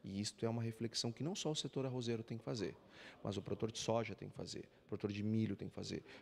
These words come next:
Por que que o produto que eu compro aqui, por que que a peça de reposição que eu compro aqui, por que que o químico que eu compro aqui custa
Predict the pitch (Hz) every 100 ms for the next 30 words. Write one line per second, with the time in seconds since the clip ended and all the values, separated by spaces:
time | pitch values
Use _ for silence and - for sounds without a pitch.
0 | - 117 113 165 160 - 135 113 120 -
1 | 131 147 147 117 104 107 - 107 - 156
2 | - 139 147 117 107 107 - 101 - 107
3 | 107 90 95 90 - 113 - 156 - -
4 | - 156 127 - 92 101 92 - 156 165
5 | - - - 131 123